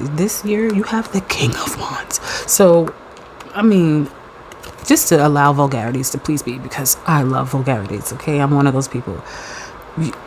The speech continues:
In the past, dicks were soft. Maybe, like, you weren't making as many dicks hard, okay? That's why the wands is, mm, symbolically,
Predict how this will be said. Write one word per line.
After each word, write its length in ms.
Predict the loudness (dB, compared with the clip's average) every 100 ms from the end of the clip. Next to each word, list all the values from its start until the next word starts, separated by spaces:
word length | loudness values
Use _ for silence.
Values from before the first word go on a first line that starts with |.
| 4
In 100 | 8
the 80 | 8
past, 520 | 6 2 0 -4 -10 -10
dicks 280 | -4 -4 -2
were 80 | -4
soft. 640 | -2 -2 -2 -4 -10 -12 -14 -16 -18 -10 0
Maybe, 220 | 4 6
like, 180 | 6 8
you 80 | 6
weren't 180 | 6
making 200 | 4 2
as 140 | 2 2
many 160 | 2
dicks 220 | 2 0 -2
hard, 300 | -4 -4 -8 -16 -14
okay? 300 | -2 0 0 -2 -6
That's 200 | 0 2
why 80 | 4
the 80 | 4
wands 260 | 6 4 4
is, 120 | 2
mm, 960 | 2 6 6 6 6 6 4 2 -2 -8 -16 -20 -20 -20 -20 -20 -10
symbolically, 640 | 2 6 6 4 2 -2